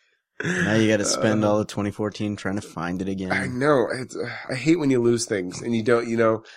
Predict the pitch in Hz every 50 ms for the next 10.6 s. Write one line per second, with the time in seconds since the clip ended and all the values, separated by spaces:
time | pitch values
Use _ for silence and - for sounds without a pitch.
0 | - - - - 139 135 156 156 139 139 139 135 131 - 131 123 123 117 113 120
1 | 127 120 143 135 123 120 123 135 139 135 143 120 123 131 135 127 - 151 143 139
2 | 143 147 143 139 - - - 143 120 120 113 - 139 123 123 117 117 117 113 117
3 | 120 117 117 107 110 107 98 104 113 117 117 120 120 120 117 113 110 110 110 -
4 | 185 214 - - - - 143 - - - - 156 - - - - - - - -
5 | - - _ - - - - - - 127 123 117 110 117 127 127 135 151 160 160
6 | - 143 135 - - - 165 156 151 147 147 139 131 135 156 156 - 147 123 113
7 | - - 123 113 107 107 104 104 107 117 - - 143 120 - - - 120 - _
8 | 156 - - _ _ _ _ - - - - _ - 196 180 - _ 170 147 135
9 | 135 123 135 139 - - 131 113 110 - - 160 151 147 127 113 110 110 113 -
10 | _ _ _ _ _ _ _ _ _ - - 175